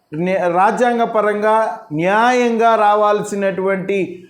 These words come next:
ఏమి న్యాయమైన హక్కుల కాడికి వచ్చాలక హక్కులు ఏమి హననం చేస్తున్నటువంటి పరిస్థితి. So, అందుకోసమనే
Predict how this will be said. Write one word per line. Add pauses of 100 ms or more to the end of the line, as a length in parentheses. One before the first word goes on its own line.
(140)
ఏమి
న్యాయమైన
హక్కుల
కాడికి
వచ్చాలక (300)
హక్కులు (180)
ఏమి
హననం
చేస్తున్నటువంటి
పరిస్థితి. (720)
So,
అందుకోసమనే